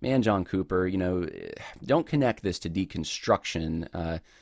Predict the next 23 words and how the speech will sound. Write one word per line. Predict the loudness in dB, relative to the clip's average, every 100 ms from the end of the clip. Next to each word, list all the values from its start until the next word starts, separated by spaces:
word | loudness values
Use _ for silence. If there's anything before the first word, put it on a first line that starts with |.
| -16 2
however | 8 8 8
you | 8 8 8
define | 6 2 -4 -4
it. | -10 -14 -18 _ -4
<laughs> | -2 -2 -6 -20 -20 -20 -20 _
You | -4
know, | 2
that, | 2 4
that's | 2 2
very | 2 2
tenuous. | 2 -2 -2 -2 -6 -12 -18 -20 _ _ _ _ _ _ _ _ _ 0
Peace, | 0 2
peace | 2 2 0
when | 0
there | 0
is | 0
no | 0 -4
peace. | -6 -8 6
All | 10
right, | 10 10
here | 6 8
we | 6
have | 6 6 6 4